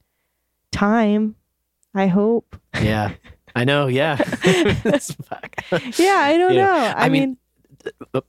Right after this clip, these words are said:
Speaker 2: <laughs> go ahead. Sorry. <laughs>
Speaker 1: Pinch poke. No. Um, yeah. Um,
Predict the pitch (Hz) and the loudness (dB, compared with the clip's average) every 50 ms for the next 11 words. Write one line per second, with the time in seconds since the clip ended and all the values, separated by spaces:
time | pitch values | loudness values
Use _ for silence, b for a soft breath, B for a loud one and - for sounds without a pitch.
0 | _ _ _ - - - - - 131 120 110 107 107 - - 113 110 - - - | _ _ _ -6 -6 -6 -4 -6 -4 -4 -4 -4 -4 -4 -2 0 2 2 2 2
1 | - - - 165 156 - - - - 151 - - - 180 - - _ - 180 - | 0 0 0 0 2 2 2 2 2 0 0 0 -4 -4 -4 -4 _ -4 -4 -4
2 | - - - - _ _ _ _ _ - - - 240 214 - - - - - - | -4 -6 -6 -6 _ _ _ _ _ -8 -6 -4 -4 -6 -6 -6 -6 -6 -6 -6
3 | - _ - B B B B B 214 - - 226 226 220 202 - - - - 226 | -8 _ -20 B B B B B -4 -2 0 2 2 2 0 0 -2 -2 0 0
4 | 220 214 214 208 202 208 208 208 - _ _ _ _ _ - - 226 262 285 262 | 2 2 0 0 0 -2 -4 -6 -8 _ _ _ _ _ -4 0 2 2 4 2
5 | 190 - - - - _ _ - - 208 208 208 208 208 202 208 208 214 214 - | 0 -2 -6 -12 -16 _ _ -8 -4 -2 0 2 2 2 2 0 0 -2 -4 -8